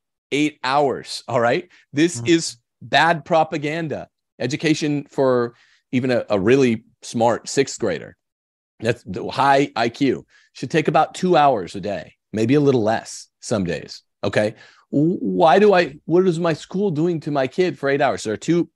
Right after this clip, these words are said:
Speaker 1: two things. Both of them are incredibly negative. One,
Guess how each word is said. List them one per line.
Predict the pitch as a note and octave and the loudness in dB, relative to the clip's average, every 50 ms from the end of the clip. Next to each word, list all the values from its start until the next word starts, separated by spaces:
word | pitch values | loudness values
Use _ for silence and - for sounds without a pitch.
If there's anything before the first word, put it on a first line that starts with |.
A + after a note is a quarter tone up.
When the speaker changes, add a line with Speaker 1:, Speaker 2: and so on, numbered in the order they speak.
| _ | _
Speaker 1:
two | - - F#3+ F#3 | -6 -4 -4 -2
things. | F#3 F3 C3 F#2 C#2 - - - - _ - | -2 -2 -4 -4 -6 -12 -18 -20 -20 _ -6
Both | B2+ A#2 C#3 C#3+ B2+ D3+ | -2 2 2 2 2 0
of | C#3 | 0
them | D3 D#3+ E3 F3 F3 E3+ _ _ _ _ _ _ _ - | 0 0 0 0 -2 -8 _ _ _ _ _ _ _ -4
are | A2 A#2 | -4 -2
incredibly | A2+ A2 - - A#2+ B2 B2 C#3+ D3+ C#3+ | -2 -2 -2 0 0 0 0 -2 -2 -2
negative. | B2+ A#2+ A2 F#2 F#2 D#2+ C#2+ - _ _ _ _ _ _ - - - - - _ _ - | -2 -2 -2 -4 -6 -10 -12 -14 _ _ _ _ _ _ -20 -20 -20 -20 -20 _ _ -2
One, | A2+ A2+ G#2+ A2+ D3 F3 F3 | 0 0 0 0 -2 -4 -8